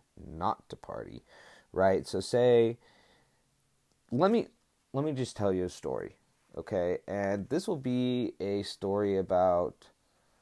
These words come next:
when I was going, when I was doing commercial real estate. And when I was doing commercial real estate, I would, I, my mom was,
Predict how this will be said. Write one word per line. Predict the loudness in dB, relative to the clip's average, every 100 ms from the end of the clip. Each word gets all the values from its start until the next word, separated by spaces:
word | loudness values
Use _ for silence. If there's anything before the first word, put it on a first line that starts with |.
| _ _ _ _ _ _ _ _ _ _ _ _ _ _ _ _ _ _ _ _ _ _
when | 2 2 4
I | 4
was | 4 2
going, | -2 -2 0 -2
when | -4 -2 0
I |
was | 2 0
doing | 0 -2 -2 -4
commercial | -4 -4 -4 -4
real | -2 -2
estate. | -4 -8 -10 -10 -16 _ _ _ _ _ _
And | -4 -2 0 -2 -4 -8 _
when | -6 0
I | 0
was | 0
doing | -2 -2 -2
commercial | -4 -2 -2 2 2
real | 2 2
estate, | 0 -4 -4 -2 -2 -6 _ _ _ _ _ _ _ _ _
I | 12 12 12 12
would, | 8 4 6 6 4 -2 _ _ _ _ _
I, | 12 12 12 4 _ _ _
my | 0 2
mom | 6 6 6
was, | 4 0